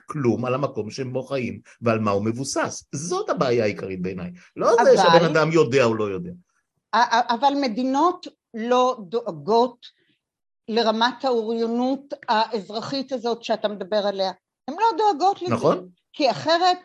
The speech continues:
Speaker 2: לא היינו נמצאים איפה שאנחנו נמצאים
Speaker 1: נכון.
Speaker 2: כיום.
Speaker 1: אגב, במקומות מסוימים זה בכוונת מכוון, כמו למשל בישראל.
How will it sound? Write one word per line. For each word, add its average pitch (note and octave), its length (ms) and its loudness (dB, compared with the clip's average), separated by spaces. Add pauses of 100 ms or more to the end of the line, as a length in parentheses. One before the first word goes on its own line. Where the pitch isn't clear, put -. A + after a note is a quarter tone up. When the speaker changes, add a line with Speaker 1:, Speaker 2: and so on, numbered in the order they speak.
(180)
Speaker 2:
לא C4+ 320 4
היינו D4+ 280 -4
נמצאים C4+ 680 -6
איפה A3 200 -10
שאנחנו A3 420 -12
נמצאים G2 180 -6
Speaker 1:
נכון. D3+ 320 0
Speaker 2:
כיום. F3+ 240 -6
Speaker 1:
אגב, C#3 300 4
במקומות D3 380 4
מסוימים F3 340 4
זה C3+ 120 -2
בכוונת B2+ 580 2
מכוון, F3 460 0
כמו A2+ 180 -4
למשל A#2+ 300 -6
בישראל. G3 460 -8